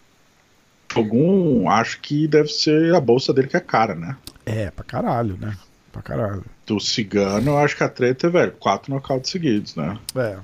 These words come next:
Speaker 1: difícil.
Speaker 2: É, o, mas o Shogun tá, tá, tá, tá vindo de, ele tá vindo de vitória, mas ele não tá vindo de nada espetacular, né, cara? Ele tá vindo de vitória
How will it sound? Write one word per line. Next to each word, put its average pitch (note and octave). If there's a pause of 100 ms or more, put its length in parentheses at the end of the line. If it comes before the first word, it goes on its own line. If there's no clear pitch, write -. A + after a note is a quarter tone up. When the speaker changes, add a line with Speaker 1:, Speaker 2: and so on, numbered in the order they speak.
(160)
Speaker 1:
difícil. - (180)
Speaker 2:
É, B3
o, C#3
mas G3+
o G#3
Shogun G#3
tá, B3+ (120)
tá, A3+
tá, F3
tá C#3+
vindo D#3
de, C#3 (640)
ele F3+
tá C4+
vindo C#4
de C4+
vitória, F3+
mas G#3
ele A#3
não C4
tá C4
vindo C#4
de C#4+
nada F#3+
espetacular, D#3
né, B2
cara? F#2
Ele G2
tá A#2
vindo C3+
de C#3+
vitória D3